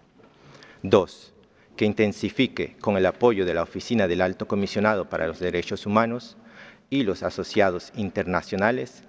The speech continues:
las actividades para establecer una institución nacional de derechos humanos conforme a los principios de París.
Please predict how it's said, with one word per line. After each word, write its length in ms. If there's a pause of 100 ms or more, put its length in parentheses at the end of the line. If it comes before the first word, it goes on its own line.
(280)
las 220
actividades 600
para 200
establecer 640
una 180
institución 640
nacional 480
de 80
derechos 460
humanos 400
conforme 480
a 20
los 160
principios 600
de 100
París. 500